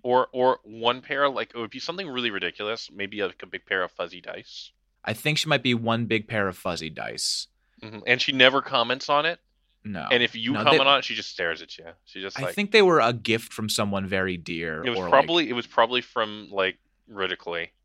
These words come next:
Speaker 2: Yeah.
Speaker 1: 'Cause he's the kind of person that would be really into those kind of things.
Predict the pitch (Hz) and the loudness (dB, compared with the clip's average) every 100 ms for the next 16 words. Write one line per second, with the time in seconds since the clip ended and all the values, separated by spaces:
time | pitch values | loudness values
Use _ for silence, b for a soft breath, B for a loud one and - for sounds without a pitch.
0 | _ 113 101 85 78 - 117 - 147 180 | _ -2 0 0 -2 -4 -4 -2 0 2
1 | 170 147 - 127 - 107 101 101 98 95 | 4 4 4 0 0 -4 -4 -4 -6 -2
2 | 95 92 87 90 104 101 - 107 - 120 | -2 0 -2 0 0 0 -2 -4 -2 -2
3 | 120 131 - | -4 -8 -16